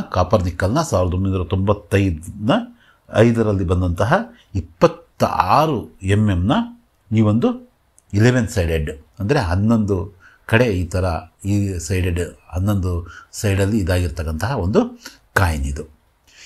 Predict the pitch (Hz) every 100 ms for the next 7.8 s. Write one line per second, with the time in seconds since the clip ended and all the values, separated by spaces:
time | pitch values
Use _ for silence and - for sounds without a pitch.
0 | - 143 156 147 156 175 139 151 117 127
1 | 120 - - - 147 135 131 - 104 107
2 | 107 110 117 - - _ 98 117 156 -
3 | - 101 90 113 117 117 117 143 143 120
4 | 110 95 90 113 - 101 107 139 151 127
5 | 117 104 110 107 - 98 101 90 82 76
6 | 67 78 76 - - 110 104 127 131 98
7 | 104 107 98 92 113 101 131